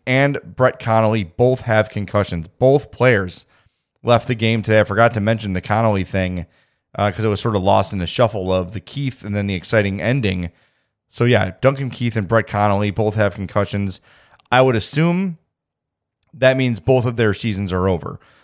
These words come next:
The Hawks finished the year Sunday and Monday at the United Center in front of fans, and I think,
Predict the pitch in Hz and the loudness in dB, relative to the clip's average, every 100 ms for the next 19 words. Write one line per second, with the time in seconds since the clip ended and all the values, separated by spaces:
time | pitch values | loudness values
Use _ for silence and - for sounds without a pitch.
0 | _ - 101 120 120 - 143 135 - 117 | _ -6 2 2 2 0 0 0 -2 -4
1 | 107 113 110 107 - - 143 131 123 110 | 0 2 2 0 -6 -4 0 2 2 2
2 | 101 110 107 107 113 156 156 117 113 95 | -2 -2 0 0 2 2 0 0 0 0
3 | - 101 92 92 - - 156 113 - 143 | -2 -2 -2 -4 -8 -6 -2 -2 0 2
4 | 107 92 87 - _ _ _ _ _ _ | 2 -2 -6 -12 _ _ _ _ _ _
5 | _ - 110 104 123 104 | _ -2 -2 2 0 -2